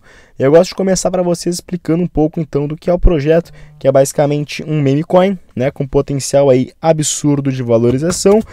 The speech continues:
que trata toda a questão então do Elon Musk, Dogecoin e também, né, galera, do Satoshi Nakamoto. Então a gente vê que as meme coins estão em hype e é a oportunidade de se posicionar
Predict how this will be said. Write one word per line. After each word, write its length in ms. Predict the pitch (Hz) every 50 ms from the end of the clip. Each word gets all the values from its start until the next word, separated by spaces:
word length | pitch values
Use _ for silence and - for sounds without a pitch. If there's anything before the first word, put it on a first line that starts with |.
| - - - - -
que 200 | - - 240 226
trata 320 | - - 208 196 202 208 -
toda 160 | - 202 202
a 40 | 190
questão 420 | - 202 185 - - - 185 185
então 360 | 175 - - 165 170 170 156 - - -
do 120 | 131 135 -
Elon 180 | - 190 185 160
Musk, 360 | 160 165 170 165 165 - - - 165 160 147 135
Dogecoin 720 | 131 123 127 143 151 156 151 147 - - 143 143 147 147 147 - - - - _ _ -
e 120 | 151 165
também, 500 | - - 170 156 127 131 139 143 143 127 - _
né, 240 | 110 113 120 127 127
galera, 460 | 127 123 120 117 117 117 117 110 104 -
do 160 | 117 117 127
Satoshi 640 | - - - 151 143 - _ 120 117 113 - - -
Nakamoto. 580 | 123 113 - - 135 131 120 110 104 95 - - - - - _ -
Então 140 | - 151
a 20 | 170
gente 140 | 165 - 175
vê 100 | 180 175
que 140 | - 180
as 340 | 180 170 165 170 165 156 151
meme 200 | 160 165 170 165
coins 260 | - 165 160 160 156
estão 160 | - - 170 180
em 80 | 175
hype 440 | 139 147 147 151 156 - - 160 143 - -
e 40 | 123
é 40 | 135
a 40 | 147
oportunidade 380 | - - 156 147 147 147 143
de 100 | 139 -
se 80 | - -
posicionar 600 | - - 151 147 139 - - 202 196 190 196